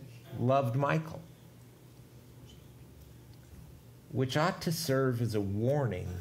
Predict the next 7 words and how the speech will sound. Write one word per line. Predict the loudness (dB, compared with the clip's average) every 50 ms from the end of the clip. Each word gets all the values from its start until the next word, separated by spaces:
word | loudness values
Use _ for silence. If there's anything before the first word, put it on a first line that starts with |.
| -10 -10 -12 -12 -6
to | -4 -2
you | 0 0 0
singles. | 0 0 0 0 0 -2 -4 -8 -10 -14 -14 -14 -16 -16 -18 -20 -20 -20 -20 -20 -20 -20 -20 -20 -20 -20 -20 -20 -20 -20 -20 -20 -20 -20 -20 -20 -20 -20 -20 -20 -20 -20 -20 -20 -20 -20 -20 -20 -20 -20 -20 -14 -2
You | 0 2 4
better | 4 4 4 4 4
make | 4 4 4 2 0
sure | 0 0 0 2 2 2 2 2 0 -2 -6